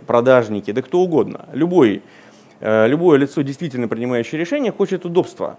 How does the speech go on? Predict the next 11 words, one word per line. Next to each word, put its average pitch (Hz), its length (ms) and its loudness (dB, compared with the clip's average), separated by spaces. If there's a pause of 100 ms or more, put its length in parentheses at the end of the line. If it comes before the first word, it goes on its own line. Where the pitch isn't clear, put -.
а 117 200 -2
не 127 100 0
только 113 640 0 (380)
быстрого 117 480 -4
конструирования. 107 680 -8 (540)
Они 254 180 4
хотят 233 300 4
бизнес-процессы 196 580 -6
с - 60 -6
уникальными 175 480 0
интерфейсами. 131 680 -8